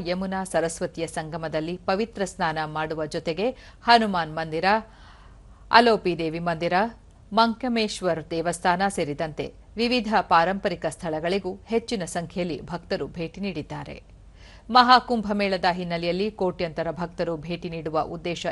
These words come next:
ಇದ್ದ ಹಿನ್ನೆಲೆಯಲ್ಲಿ ಎರಡು ಸಾವಿರಕ್ಕೂ ಅಧಿಕ ವೈದ್ಯಕೀಯ ಸಿಬ್ಬಂದಿಯನ್ನು ಕುಂಭ ಮೇಳಕ್ಕೆ ಉತ್ತರ ಪ್ರದೇಶ ಸರ್ಕಾರ ನಿಯೋಜಿಸಿತ್ತು. ಸಣ್ಣ ಪುಟ್ಟ ಸಮಸ್ಯೆಯಿಂದ ಹಿಡಿದು ಪ್ರಮುಖ ಶಸ್ತ್ರಚಿಕಿತ್ಸೆಯ ತನಕವೂ ವ್ಯವಸ್ಥೆ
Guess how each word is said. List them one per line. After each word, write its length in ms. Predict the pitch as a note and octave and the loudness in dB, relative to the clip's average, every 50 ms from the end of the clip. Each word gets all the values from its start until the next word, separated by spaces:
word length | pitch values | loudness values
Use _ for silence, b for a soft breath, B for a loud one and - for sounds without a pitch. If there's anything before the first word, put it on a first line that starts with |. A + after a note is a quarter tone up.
| - D#3+ | -6 -6
ಇದ್ದ 120 | D#3 - E3+ D3+ D3+ | -6 -4 -6 -4 -6
ಹಿನ್ನೆಲೆಯಲ್ಲಿ 520 | E3+ E3 E3 D#3+ D#3+ E3 E3+ F#3+ A#3+ D4 D4 B B B B B B G#3 A#3+ B3+ | -6 -8 -8 -6 -6 -4 -2 -2 -2 -2 -4 B B B B B B 2 4 4
ಎರಡು 180 | C#4 D4+ F4 | 4 4 0
ಸಾವಿರಕ್ಕೂ 540 | D#4 - C#4+ B3+ A#3+ A#3 A3+ A3+ A3+ - A#3+ A3 D3 F3+ | 2 4 6 6 6 4 2 -2 -2 -2 0 2 2 2
ಅಧಿಕ 240 | F3+ G#3+ G#3+ G#3 A#3 G#3+ F3+ | 2 0 0 0 0 0 0
ವೈದ್ಯಕೀಯ 400 | F3 F3 E3+ F#3+ F#3 - F#3 E3+ - | 0 -2 -2 -4 -4 -4 -6 -6 -4
ಸಿಬ್ಬಂದಿಯನ್ನು 560 | - D#3+ D3+ F#3 F#3 F3+ F3+ F3+ F3 F#3 G#3 A3 G#3+ - - | -6 -8 -6 -6 -4 -2 -2 -2 -2 -2 -4 -6 -6 -6 -4
ಕುಂಭ 200 | A3 G#3 G3+ E3+ F3+ E3 D#3 | -4 -4 -4 -4 -6 -4 -4
ಮೇಳಕ್ಕೆ 380 | E3+ E3+ F#3+ G3 - - F3+ G3 - B B B B A#3 C4 | -2 -2 -2 -2 -2 -2 -4 -4 -4 B B B B -6 -2
ಉತ್ತರ 240 | B3+ - A#3 F3+ E3 - | 0 2 2 2 2 0
ಪ್ರದೇಶ 280 | F3+ E3+ E3 E3+ D#3 - F3 - | -2 -2 -2 -2 -4 -6 -4 -2
ಸರ್ಕಾರ 360 | G#3+ F#3+ - - A3 A3 G#3+ A3+ A3+ A3 G#3 | -2 -2 0 0 0 2 2 2 2 0 0
ನಿಯೋಜಿಸಿತ್ತು. 600 | F#3 E3 D#3 - D#3 D3+ - D3 - - - - - - - - B B B B B B B B - | -4 -6 -6 -8 -10 -12 -12 -14 -14 -14 -14 -14 -14 -18 -20 -20 B B B B B B B B 6
ಸಣ್ಣ 200 | D4 D4+ E4+ G4 G4 G4 | 6 6 6 4 2 2
ಪುಟ್ಟ 180 | F4+ - - D4+ C#4+ - - | 0 0 2 0 0 2 2
ಸಮಸ್ಯೆಯಿಂದ 520 | A#3+ A3 A3 G#3 - A#3 A3+ G#3+ G3+ G3 F3+ F3+ F3+ | 0 0 0 0 2 2 2 2 2 0 0 0 -2
ಹಿಡಿದು 280 | D#3+ E3 D#3 D#3+ G3 G3+ - - | -4 -6 -6 -6 -8 -8 -4 0
ಪ್ರಮುಖ 300 | G#3+ G#3+ A3 A3+ G#3+ - G3+ E3+ E3+ - | 2 2 2 0 0 2 2 2 2 0
ಶಸ್ತ್ರಚಿಕಿತ್ಸೆಯ 720 | F#3+ E3+ - - F3 D3 - F3 - F3+ E3+ - F#3+ E3 D3+ | -2 -4 -4 -4 -6 -6 -6 -6 -6 -6 -6 -4 -4 -4 -2
ತನಕವೂ 480 | - - D#3+ E3 E3 - G3 G#3 A#3 A#3+ - | -2 -4 -4 -4 -4 -2 -2 0 0 -2 -2
ವ್ಯವಸ್ಥೆ 340 | F#3 D#3+ E3 D#3+ - - D#3 | -2 -2 -2 -4 -4 -4 -8